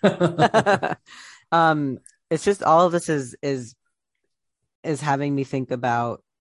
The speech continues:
Speaker 2: a couple of things, like, that you both said around this idea of kind of, um,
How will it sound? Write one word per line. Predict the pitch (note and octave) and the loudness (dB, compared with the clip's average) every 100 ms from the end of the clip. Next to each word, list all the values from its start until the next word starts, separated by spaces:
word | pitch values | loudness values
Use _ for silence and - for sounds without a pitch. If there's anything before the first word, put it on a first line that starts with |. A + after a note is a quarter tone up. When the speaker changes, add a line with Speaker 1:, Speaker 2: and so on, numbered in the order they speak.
| - | -14
Speaker 2:
a | C#3 | -6
couple | D#3 D3 C#3+ | -4 -2 -4
of | B2 | -4
things, | C3 C3 | -6 -6
like, | B2+ B2 - | -6 -6 -8
that | B2 | -8
you | C3 | -8
both | A#2+ B2+ C3 | -4 -4 -4
said | - - B2 A#2+ A#2 A#2+ _ _ _ _ _ - | -6 -4 -2 -2 -6 -14 _ _ _ _ _ -6
around | C3 C3 B2 B2 B2 A#2+ | -2 0 0 -2 -4 -6
this | B2+ B2 | -8 -4
idea | B2+ B2 B2 A#2 | -4 -4 -4 -6
of | A2+ G2+ - _ _ _ | -8 -12 -20 _ _ _
kind | - B2+ B2 | -8 -6 -4
of, | A#2 G#2+ - | -6 -10 -12
um, | A#2 G#2+ E2 C#2 | -12 -10 -12 -18